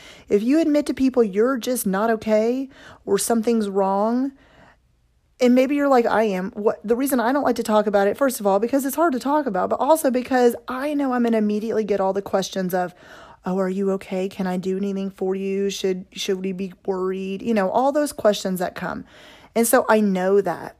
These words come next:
And so if you're not comfortable talking to anybody,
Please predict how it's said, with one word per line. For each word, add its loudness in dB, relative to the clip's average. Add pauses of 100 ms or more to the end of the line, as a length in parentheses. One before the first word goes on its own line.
And 0
so 4
if -4
you're -2
not -2
comfortable -2
talking -2
to -4
anybody, -6